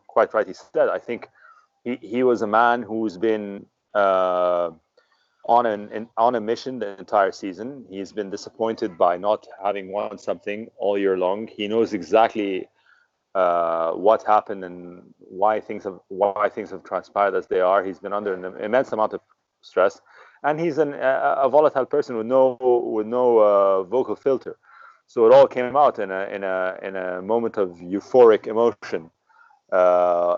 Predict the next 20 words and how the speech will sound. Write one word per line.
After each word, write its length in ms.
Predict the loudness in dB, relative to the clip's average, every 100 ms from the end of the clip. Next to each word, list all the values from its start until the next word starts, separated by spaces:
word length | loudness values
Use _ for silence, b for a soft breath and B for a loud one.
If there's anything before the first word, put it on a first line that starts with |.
| -2
it 120 | 0
all, 120 | 0 0
it 140 | 2
all 120 | 2
came 200 | 0 0
out. 220 | 0 0 _ _ _ _ _ _
So 300 | 0 2 2
was 340 | 4 4 4
it 120 | 2
the 80 | 4
right 220 | 6 4
time? 480 | 2 0 2 2 0 -4
Absolutely 480 | -4 -4 -8 -12 -10
not. 380 | 0 2 2 -4 -2
Was 280 | 0 0
it 100 | -4 -10 -10
the 80 | 2
right, 340 | 4 4 2
uh, 480 | -6 -2 0 0 -2
medium? 560 | -6 -8 -4 0 0